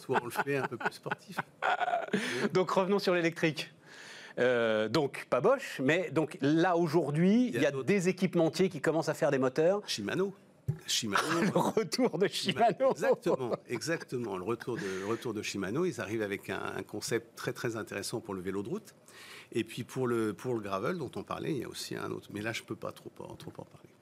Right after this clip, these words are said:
Speaker 2: Mais, c'est-à-dire, vous avez le sentiment, là, euh, que c'est une vague, alors, euh, quand on le voit, d'une hauteur assez dingue, mais durable. C'est-à-dire, il y a, il y a quelque chose qui a été pris.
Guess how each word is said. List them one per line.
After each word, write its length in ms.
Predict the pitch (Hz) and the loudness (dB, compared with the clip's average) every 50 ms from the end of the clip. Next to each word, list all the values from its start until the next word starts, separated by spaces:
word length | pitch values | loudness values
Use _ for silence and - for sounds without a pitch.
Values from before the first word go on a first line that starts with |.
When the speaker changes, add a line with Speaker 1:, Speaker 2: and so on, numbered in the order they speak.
| _ _ - | _ _ 0
Speaker 2:
Mais, 300 | 131 151 151 135 104 - - - - - | 2 4 4 2 2 -2 -8 -20 -20 -6
c'est-à-dire, 300 | - - 160 156 156 - - - | -2 0 2 2 2 0 -4 -8
vous 240 | 131 127 135 147 156 | -6 -2 2 4 4
avez 140 | 170 165 | 4 4
le 60 | 175 160 | 2 0
sentiment, 540 | - - 151 139 - - 135 127 131 120 113 | 0 0 -2 0 0 2 4 4 4 4 2
là, 240 | 107 98 87 - - - - | 2 0 0 -2 -6 -8 -2
euh, 500 | 107 104 101 98 95 92 90 90 90 87 - - - | 0 2 2 4 2 2 0 0 -2 -4 -6 -8 -4
que 80 | - | -4
c'est 260 | 123 - - 135 - - - - - | -2 2 2 2 0 0 -4 -4 -2
une 180 | 143 127 123 | 0 2 2
vague, 340 | 110 104 127 113 107 - 98 - | 2 2 2 2 0 -2 -4 -2
alors, 220 | 98 95 76 - - - - - - - - _ _ _ - - _ _ - - - | -2 -2 -2 -2 -6 -20 -20 -20 -20 -20 -20 _ _ _ -20 -20 _ _ -20 -20 -18
euh, 40 | - - - | -14 -8 -6
quand 200 | - 101 - - | -6 -4 -2 0
on 160 | 87 85 78 | 0 0 0
le 120 | 78 87 95 | 0 0 2
voit, 160 | 107 95 - - - 98 | 2 0 0 -2 -12 -8
d'une 180 | 92 101 107 104 | -2 0 2 2
hauteur 420 | 98 101 101 - 113 90 - - - - | 2 2 2 2 2 2 0 -2 -4 -6
assez 240 | 110 - - 131 | -4 -2 0 0
dingue, 320 | 117 131 147 160 156 139 127 | 2 2 2 0 0 -2 -2
mais 220 | 104 107 127 110 - - - - - | 0 0 0 -2 -4 -8 -16 -10 -6
durable. 580 | 117 104 110 139 165 147 156 151 160 170 165 135 | -4 0 2 2 2 2 0 -2 -2 -4 -8 -6
C'est-à-dire, 280 | - - 127 104 - - - - - - | -2 0 0 0 -2 -4 -16 -20 -14 -6
il 60 | 131 - | -2 0
y 40 | |
a, 60 | - - | 0 0
il 60 | - 131 | 0 -2
y 40 | |
a 40 | 143 | -2
quelque 320 | - - 196 170 - 185 165 | 0 0 -2 0 0 0 0
chose 240 | - - 185 - | 2 2 0 0
qui 100 | - - | 2 2
a 40 | 151 | 2
été 200 | 139 - - 143 | 2 4 2 0
pris. 320 | 123 - - 156 175 208 | 0 2 2 0 0 0